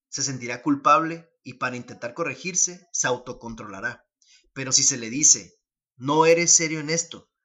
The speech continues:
puede decidir si es serio o no. Puede admitir que efectivamente juega, o incluso que solo es un capricho.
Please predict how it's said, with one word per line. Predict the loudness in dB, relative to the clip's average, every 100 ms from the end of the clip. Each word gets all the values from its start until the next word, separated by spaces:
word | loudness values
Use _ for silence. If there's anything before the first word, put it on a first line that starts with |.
| _ _ _
puede | -4 0 2
decidir | 2 2 2 2 4
si | 4 0
es | 0 4
serio | 4 2 -4
o | -10
no. | -16 -18 _ _ _ _ _
Puede | 0 2
admitir | 2 0 -6 -4 -4
que | -4
efectivamente | -12 -16 -10 -10 -10 -14
juega, | -14 -6 -6 -6 -12 _ _ -14
o |
incluso | -14 -10 -4 -4 -4
que | -2
solo | -2 -2
es | -4
un | -6
capricho. | -14 -6 -4 -4